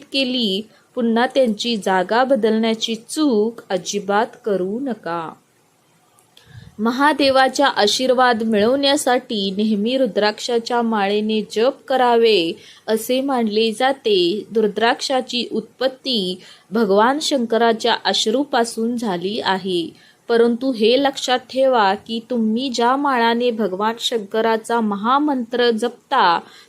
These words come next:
ती माळा कधीही गळ्यात घालू नका. जमिनीवर बसून महादेवाची साधना कधीही करू नये. त्यांच्या पूजेत शुद्ध मुद्रा वापरावी. शक्य असल्यास त्यास आसनवर बसून शिवाची पूजा करावी.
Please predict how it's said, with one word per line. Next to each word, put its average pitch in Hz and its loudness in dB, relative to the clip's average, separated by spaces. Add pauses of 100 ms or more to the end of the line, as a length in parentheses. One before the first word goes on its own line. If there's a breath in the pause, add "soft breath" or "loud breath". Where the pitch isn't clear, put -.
(100)
ती 262 -2
माळा 214 0
कधीही 226 -4 (100)
गळ्यात 196 0
घालू 175 -8
नका. - -10 (760 soft breath)
जमिनीवर 302 2
बसून 262 2
महादेवाची 247 2
साधना 220 0
कधीही 226 -2
करू 220 2
नये. 233 2
त्यांच्या 214 -2
पूजेत 226 0
शुद्ध 233 -4
मुद्रा 220 2
वापरावी. 175 -2
शक्य 226 -6
असल्यास 233 -2
त्यास 226 -4
आसनवर 233 0
बसून 233 -4 (400 loud breath)
शिवाची 247 0
पूजा 220 -2
करावी. 185 -2